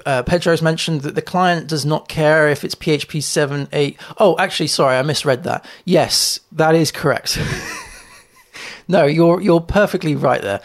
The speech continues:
So the client, the end user, doesn't care. Neither does the end user, as in the pub-, you know, general public, but also the, um, the, I don't know, your, your project manager, I don't, I guess,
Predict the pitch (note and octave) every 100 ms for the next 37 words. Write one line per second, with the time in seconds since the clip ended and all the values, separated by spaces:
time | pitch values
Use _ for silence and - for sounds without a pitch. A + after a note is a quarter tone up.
0 | - - - - F3+ D#3 D3+ D3 G#3 G#3+
1 | B2+ A#2+ C3+ F3+ F#3+ F3+ D#3+ F#3 E3 A#2+
2 | G#2+ - F3+ F#3 F3+ E3 - D#3 A#2 A2+
3 | G3 A#3+ A3 G#3+ G#3 D#3+ - D#3+ E3 D3+
4 | C#3+ C3+ C3 B2+ A#2 B2 A2+ A2 - -
5 | C#3 C#3 - C3+ A2+ - C3 A#2+ G#2+ C3+
6 | A#2+ A2+ - _ _ _ - D3+ F3 -
7 | F3 C3+ B2+ B2+ C3 C3 B2+ A#2+ A#2 -
8 | - - - _ _ - C3+ B2 A#2+ A#2+
9 | - _ - - C3+ A#2 - - _ _
10 | - B2 A2+ G#2+ G#2 A2+ G#2+ _ _ _
11 | _ - - - - _ - C#3 C#3+ F#3+
12 | D#3+ C#3 D3 E3 C#3 B2 B2+ C3+ B2 B2
13 | A#2 G2+